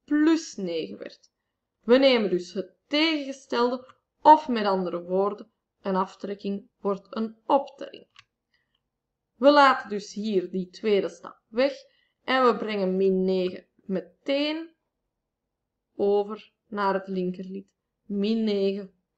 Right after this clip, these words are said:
wordt plus negen. En we vinden dat min vijf gelijk is aan x.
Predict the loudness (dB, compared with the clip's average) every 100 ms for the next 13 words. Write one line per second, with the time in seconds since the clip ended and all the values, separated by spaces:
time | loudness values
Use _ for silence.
0 | _ -6 -4 -4 -8 _ -20 -20 -20 -20
1 | -20 -20 -20 _ _ _ _ _ _ _
2 | 2 2 2 0 0 0 0 -2 -6 -8
3 | -6 -4 -2 -2 -2 -4 -2 -2 -4 _
4 | _ -4 -2 -2 -4 -14 _ _ -6 -6
5 | -6 -12 -12 -18 -20